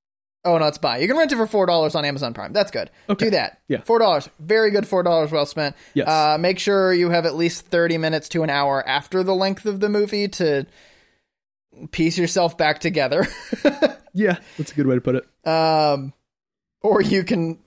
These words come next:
Speaker 1: start a seven-day free trial of Magnolia Selects.
Speaker 2: I hadn't heard of that one.
Speaker 1: I've never heard of it before.
Speaker 2: Cool.
Speaker 1: So do it, because no one, you'll never need it again, so take that seven-day free trial.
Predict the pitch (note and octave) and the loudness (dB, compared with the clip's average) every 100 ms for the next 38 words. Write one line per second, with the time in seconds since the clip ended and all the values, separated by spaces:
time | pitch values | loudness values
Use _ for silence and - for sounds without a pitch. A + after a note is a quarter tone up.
0 | _ - - F3+ F3 - E3+ E3+ E3 - | _ -12 0 2 2 0 0 2 0 2
1 | E3 - E3+ E3+ E3 D3+ D3+ D3 D3+ D#3 | -4 0 2 4 2 2 -2 -4 -4 0
2 | D#3 D#3+ D3+ D#3 E3 D#3+ D3+ - D#3 D3 | 0 0 2 2 2 2 0 -2 0 0
3 | C3 - - - - - _ _ _ _ | -2 -8 -12 -12 -14 -20 _ _ _ _
4 | _ _ - _ C#3 D#3 F3+ F#3+ F3+ C3+ | _ _ -20 _ -2 0 2 2 0 0
5 | F#3+ - - D#3+ F3 F#3+ F#3 F3+ E3+ E3 | -2 -2 -2 0 2 2 2 0 0 0
6 | D#3+ D#3+ D#3 D#3+ C#3+ C3 - - E3+ F3 | -2 -4 -2 -2 -2 -2 -6 0 0 0
7 | - D#3+ D3+ D#3 D4+ C#4 C#3+ - - F3+ | -2 0 0 2 2 2 0 -4 0 0
8 | F3 G#3 G3+ G#3 G#3 G3+ G3 G3 _ _ | -2 -2 0 2 2 0 -4 -8 _ _
9 | _ F#3+ F3 F3 G3+ G3+ G#3 G3 F#3+ G3 | _ -2 -2 -8 0 2 2 0 2 2
10 | G#3 F#3+ A3+ F3 E3 E3+ E3 D#3+ E3 F3+ | 2 2 2 2 -2 0 2 2 0 -2
11 | F#3 F3 F#3+ F#3+ G3 G3 A#3+ C#3+ | -2 -2 -2 -2 -2 -2 -2 -4